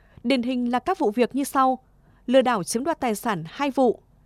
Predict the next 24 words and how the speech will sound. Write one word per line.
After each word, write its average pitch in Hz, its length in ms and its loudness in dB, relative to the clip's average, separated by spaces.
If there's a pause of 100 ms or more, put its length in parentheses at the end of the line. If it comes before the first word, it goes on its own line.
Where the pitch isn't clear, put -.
(360)
Khoảng 240 300 0
mười 240 140 2
giờ 233 280 0
ngày 233 280 -4
hai 302 160 -6
mươi - 20 -4
lăm 277 120 -6
tháng 254 160 -6
sáu 226 320 2
năm 311 180 -4
hai 294 140 -6
nghìn 226 220 -2
không 277 200 -8
trăm 277 160 -8
hai 262 100 -4
mươi 247 100 0
mốt, 339 100 0 (480)
tại 294 120 4
cửa 240 160 -2
hàng 240 340 -6
Lê 294 140 2
Thi 285 380 -4
S 370 160 -2
T - 40 0